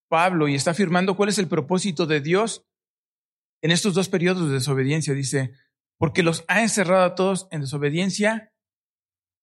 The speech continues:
para mostrar misericordia a todos". Entonces, ¿puedes verlo?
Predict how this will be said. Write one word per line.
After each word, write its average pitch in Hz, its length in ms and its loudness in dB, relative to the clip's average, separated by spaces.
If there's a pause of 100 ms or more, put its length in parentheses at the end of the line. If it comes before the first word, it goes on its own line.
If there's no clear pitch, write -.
(100)
para 151 220 4
mostrar 180 680 0
misericordia 156 840 -2
a 120 140 -10
todos". 127 580 -4 (3000)
Entonces, 175 240 0
¿puedes 190 320 2
verlo? 247 460 0